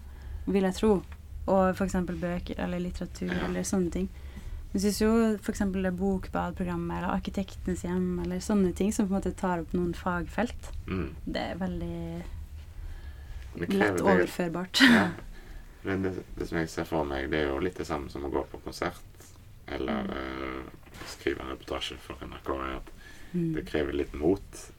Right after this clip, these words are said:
Speaker 2: å lage et program,
Speaker 1: Mm.
Speaker 2: eller et T V-program eller radioprogram, og stole på at seeren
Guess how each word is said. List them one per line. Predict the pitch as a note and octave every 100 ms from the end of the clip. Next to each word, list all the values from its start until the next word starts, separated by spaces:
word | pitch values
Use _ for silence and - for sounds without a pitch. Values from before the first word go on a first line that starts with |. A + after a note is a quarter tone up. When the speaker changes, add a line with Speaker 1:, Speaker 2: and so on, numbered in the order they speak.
| -
Speaker 2:
å | -
lage | C#2+ C#2+ C2 B1+
et | -
program, | C2+ C#2 C#2+ C#2 - - - - -
Speaker 1:
Mm. | G#3+ F#3+ F3+ F#3 - -
Speaker 2:
eller | -
et | -
T | C#2
V-program | C2+ B1 C2 C2
eller | C2 C2
radioprogram, | C2 B1+ C2 - B1+ B1+
og | A1
stole | - D#2 C#2+ -
på | - A#1
at | G1+ - - - - -
seeren | - D2 C2+ B1+ A#1